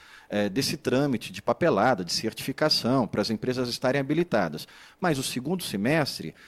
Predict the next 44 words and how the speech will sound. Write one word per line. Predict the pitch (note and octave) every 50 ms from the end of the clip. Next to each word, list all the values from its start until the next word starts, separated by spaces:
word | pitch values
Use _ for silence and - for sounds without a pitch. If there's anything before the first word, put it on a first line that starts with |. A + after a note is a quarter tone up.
| - -
a | - G2+
gente | A#2 C3+ C#3 - E3
não | F3 G3 F3
vai | E3+ E3 E3 - -
só | - - D3+ C#3+
acompanhar | C#3 C#3 - C3+ B2+ - B2 A#2 A#2 A#2 C3
o | D3 D#3
que, | - - D#3 D#3
que | D3+ - - D#3 D3
é | C#3 C#3 C#3+ C#3
que | - - D#3+ D#3+ D#3
a | D3+ D3 C#3+
China | - - C#3+ C#3 C#3+ D3
tá | - - C#3+ D3 D3+ D3 C#3
embarcando | - C#3+ C#3 C#3+ D3 C#3 - - C3+ C#3 C#3
de | C#3+ D3+
soja | - - C#3 C3+ C#3 D#3
e | F3+
milho, | F3+ E3 D#3 C3+ F#2+ F2+
mas | F#2+ G#2 G#2+ -
também | - D#3+ E3 C#3 A#2 A#2 B2
de | B2+ E3+
sorgo. | E3 - - - F#3+ F#3 D3 G2+ F2+ F2+ E2+ - - - _ _ _ _ _ _ -
Isso | - A#2 - - -
vai | F#2+ G2 G#2 G#2+
concorrer | - - B2 - - F#3 E3+ B2+ G#2+ A2 A2+
com | - - E3
o | F#3+
milho. | G3 F3 C3+ G2+ F2 E2+
Mais | F2 G2+ G#2 G#2+ G#2+
sorgo, | - - - G#2 G2+ A2 A#2 B2 B2+ C#3+ E3+ F#3+ F#3 - - _ _ _
mais | - A#2+ A#2 A#2+ B2 -
pressão | - - D#3+ - - C3 A#2+ B2
pra | - D3 D3
preço | - - C#3 C#3 - - C#3+
do | C#3 F3
milho. | F3 D3 A2+ F#2+ E2+ D2 - - - - - - _
Ah, | B2 B2 B2 B2+ D3
a | E3+
gente | D#3 G#3 G3+ - -
tem | G3 F3+
o | E3
dólar | C#3 B2+ B2+ C3 D#3 E3 D#3 B2
agora. | G#2+ G2 F#2+ G#2 A#2 C3 D3 C#3+ C3+ -